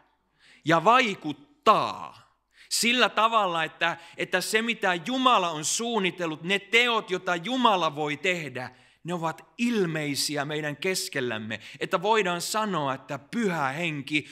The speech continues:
todella on täällä meidän keskellämme. Kaipaammeko me sitä?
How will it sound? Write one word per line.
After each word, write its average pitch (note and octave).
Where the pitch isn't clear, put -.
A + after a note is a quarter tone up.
todella D#3+
on G3+
täällä C#3
meidän B2
keskellämme. F#2+
Kaipaammeko C3
me B2
sitä? -